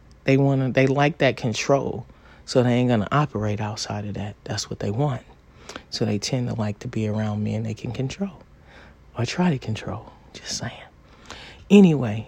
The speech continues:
and when you know, you know how you gotta control a woman. She trying to control everything you do. "Where you going? Who you with? What you doing? Huh? Well, well, well, this is what I'ma say." And they make commands and, and, and, and statements. "And this is about what I want. You gonna give me what I want. Yeah. How you like that?"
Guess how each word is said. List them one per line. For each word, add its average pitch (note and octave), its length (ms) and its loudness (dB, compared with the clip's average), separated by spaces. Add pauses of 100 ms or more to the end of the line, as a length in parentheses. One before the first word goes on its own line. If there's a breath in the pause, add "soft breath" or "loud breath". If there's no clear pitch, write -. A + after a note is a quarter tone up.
and G3+ 160 8
when G3+ 100 8
you A3 160 8
know, B3+ 260 8
you A#3 180 6
know A#3 140 6
how A#3 60 8
you G#3+ 140 4
gotta G3+ 220 4
control F#3 420 2
a F3+ 40 2
woman. F#3+ 380 2 (180)
She - 120 -10
trying E3+ 200 2
to D#3 60 0
control D3+ 320 0
everything D#3 380 0
you D#3+ 80 -2
do. C3+ 240 0 (200)
"Where D#3+ 100 8
you F3+ 100 8
going? E3+ 300 6
Who F3 120 8
you F#3+ 160 6
with? G3 220 8
What E3+ 180 -2
you F#3 60 0
doing? F3+ 300 2 (320 loud breath)
Huh? E3+ 260 4 (300 loud breath)
Well, D3 200 8 (160 loud breath)
well, C#3 240 8 (160 loud breath)
well, B2+ 120 6
this F3+ 180 8
is D3+ 80 4
what D#3+ 140 8
I'ma F#3 160 10
say." D#3+ 280 8
And C3 80 6
they D#3 120 8
make D#3 180 8
commands D3 600 6
and, A#2 180 2 (240 loud breath)
and, B2 260 4
and, A2+ 220 4
and G#2 220 2
statements. C3 640 6
"And A#2 200 4
this C#3 160 4
is B2 140 2
about A#2 260 -2
what A#2+ 120 -2
I A#2+ 80 -8 (100)
want. A#3+ 240 8
You B2+ 240 4
gonna A#2+ 160 2
give C4+ 160 8
me G3 80 10
what A2 160 6
I - 80 0
want. G#3 200 8 (200)
Yeah. E3+ 320 8 (100)
How C3+ 200 2
you A#2+ 160 -2
like - 180 -6
that?" E3 200 4